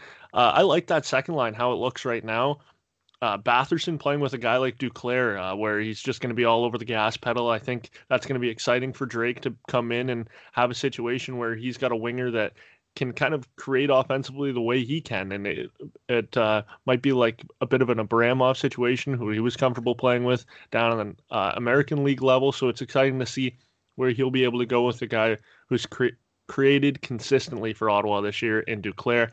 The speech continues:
And you mentioned it, took the words right out of my mouth with that White, Balcers, and Ennis line. They're all kind of play the same way. So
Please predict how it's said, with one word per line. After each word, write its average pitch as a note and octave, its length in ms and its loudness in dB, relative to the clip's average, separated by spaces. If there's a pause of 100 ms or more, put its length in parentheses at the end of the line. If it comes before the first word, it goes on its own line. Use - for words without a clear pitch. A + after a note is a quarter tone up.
(240)
And A2 140 -2
you B2+ 100 4
mentioned A#2+ 360 2
it, G#2+ 100 -2
took B2+ 160 -4
the B2 60 0
words A#2 260 4
right A2+ 180 4
out A2+ 80 4
of G#2 60 2
my G2+ 100 0
mouth G2+ 320 -2
with A2+ 140 -2
that G2+ 240 0 (300)
White, B2 300 2
Balcers, A2+ 500 2
and A2 120 -4
Ennis A2 260 0
line. A2 220 0
They're G#2+ 100 2
all B2 140 6
kind D3 200 0
of C3+ 80 -2
play C3+ 200 2
the B2+ 80 -4
same B2+ 300 -2
way. A2+ 260 2
So A2+ 300 0